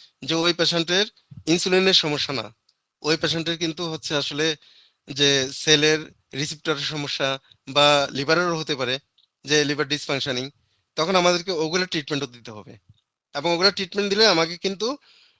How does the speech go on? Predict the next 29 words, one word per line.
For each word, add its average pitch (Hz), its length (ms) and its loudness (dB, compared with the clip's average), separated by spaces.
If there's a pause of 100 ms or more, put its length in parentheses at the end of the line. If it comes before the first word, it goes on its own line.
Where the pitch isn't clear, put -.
(360)
পেশেন্টকে 185 580 2 (240)
ওই 151 300 -2
ইনসুলিন 175 520 -2
খাওয়ানোর 160 360 -2
প্রয়োজন 151 420 -4 (260)
হবে 147 220 -2
না। 120 260 -6 (1160)
আহ, 135 380 0 (120)
আর 156 240 6 (500)
এটা 202 220 2
গেল 208 280 0
একটা 151 200 -8
সাইড। 113 240 -10 (420)
আর 147 160 0
আরেকটা 202 340 0
সাইড 226 260 -2
হলো 226 160 -2
ঠিক - 220 -10
তার 156 140 0
উল্টো, 120 300 -12 (680)
যে 160 120 -4
আসলে 165 200 -4
প্যানক্রিয়াস 190 680 -2
যে 156 260 -4
পরিমাণে 190 440 -2
ইনসুলিন 185 360 -6
প্রস্তুত 170 340 -12
করার 175 260 -8
কথা, 143 320 -10